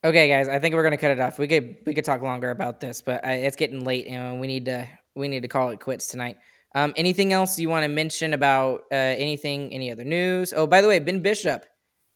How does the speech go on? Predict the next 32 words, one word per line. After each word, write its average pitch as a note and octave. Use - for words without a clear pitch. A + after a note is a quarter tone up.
was D3+
actually E3
excellent D#3
on C#3+
the C3+
broadcast D3
tonight. B2
He E3+
did F3+
a E3
great E3+
job, F3
and D3
so D3+
did D3+
Sevi C#3
on, B2+
in C3+
filling C#3+
in C3+
for B2+
Razor. B2+
So, B2
uh, C3+
we C#3+
love F3+
Razor. F#3
We E3
hope D#3+
he E3
comes D3+
back, D3